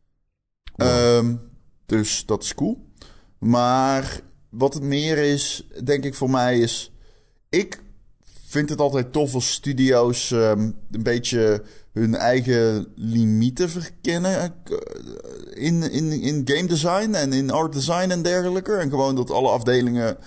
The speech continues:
Speaker 2: opeens weer iets helemaal nieuws mogen gaan doen. En ik merk gewoon dat dat bij sommige bedrijven minder gebeurt, omdat ze gewoon zien dat er gewoon bepaalde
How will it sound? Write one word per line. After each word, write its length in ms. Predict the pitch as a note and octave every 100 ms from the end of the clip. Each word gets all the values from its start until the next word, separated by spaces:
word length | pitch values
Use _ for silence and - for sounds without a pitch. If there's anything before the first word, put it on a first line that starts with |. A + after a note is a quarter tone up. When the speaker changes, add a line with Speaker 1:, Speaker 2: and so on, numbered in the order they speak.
| - -
Speaker 2:
opeens 500 | - - C3 B2+ B2
weer 380 | A#2 A#2+ A#2+ A2
iets 260 | D#2 A2 -
helemaal 360 | B2+ C3 A#2+
nieuws 260 | A2+ D3+ E3
mogen 340 | D#3+ D#3+ D#3+
gaan 180 | D3+ D#3+
doen. 280 | E3+ A3+ - - - - _
En 360 | - B2 B2 -
ik 340 | G2+ B2+ C3 G#2+
merk 400 | B2 B2 A#2+ -
gewoon 460 | A#2+ A2 G#2+ G#2+ -
dat 300 | G#2+ - -
dat 320 | A2+ A2 -
bij 200 | G#2 G2+
sommige 400 | - A#2+ G#2+ G#2+
bedrijven 500 | G2+ G#2+ G#2 G2+ G2+
minder 260 | G#2+ A#2 G2+
gebeurt, 360 | G2 G2 G2+
omdat 200 | G#2+ G2
ze 80 | -
gewoon 180 | G2+ G2
zien 200 | G2+ G2+
dat 160 | G2 G2
er 60 |
gewoon 280 | G2 F#2+ F#2+
bepaalde 640 | F#2+ G2 G2+ G2+ G2 F#2